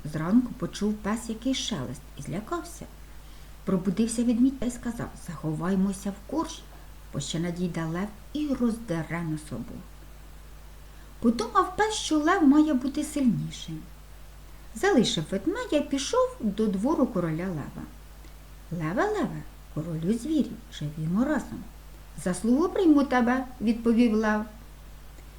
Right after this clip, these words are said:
Пес зостався з ним. Одного разу ввечері пес злякався і почав вити та гавкати.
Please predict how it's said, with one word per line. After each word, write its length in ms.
Пес 240
зостався 580
з 100
ним. 260
Одного 420
разу 300
ввечері 480
пес 260
злякався 520
і 40
почав 440
вити 260
та 160
гавкати. 640